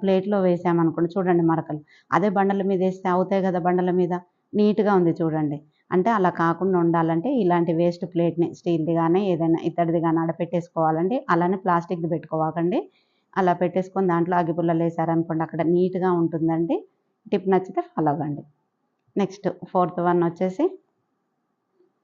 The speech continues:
గ్యాస్ స్టవ్ మీద మనకు టీ కానీ పాలు కానీ పెట్టేసి మనం అటు వెళ్ళగానే పొంగిపోతూ ఉంటుంటాయి.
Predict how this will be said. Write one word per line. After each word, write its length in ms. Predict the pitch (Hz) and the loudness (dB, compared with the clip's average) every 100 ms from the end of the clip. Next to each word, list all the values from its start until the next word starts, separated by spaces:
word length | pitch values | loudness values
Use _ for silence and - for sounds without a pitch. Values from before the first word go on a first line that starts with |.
| _ _ _ _ | _ _ _ _
గ్యాస్ 280 | 180 185 185 | 2 2 2
స్టవ్ 220 | 202 208 196 180 175 | -2 0 2 2 4
మీద 120 | 180 170 175 | 2 2 2
మనకు 200 | 170 170 165 | 0 -2 -2
టీ 100 | 180 170 | 0 0
కానీ 200 | 170 165 170 170 | 0 0 0 0
పాలు 160 | 165 165 | 0 2
కానీ 140 | 170 170 175 | 0 0 -4
పెట్టేసి 380 | 170 175 170 165 | -2 -4 0 0
మనం 160 | 165 165 | 2 2
అటు 120 | 160 165 | 0 -2
వెళ్ళగానే 540 | 175 170 170 170 165 160 - _ _ - | -2 -2 0 0 0 -2 -8 _ _ 0
పొంగిపోతూ 480 | 220 196 175 175 190 202 | 2 2 0 0 0 -2
ఉంటుంటాయి. 380 | 156 151 143 | -2 -4 -6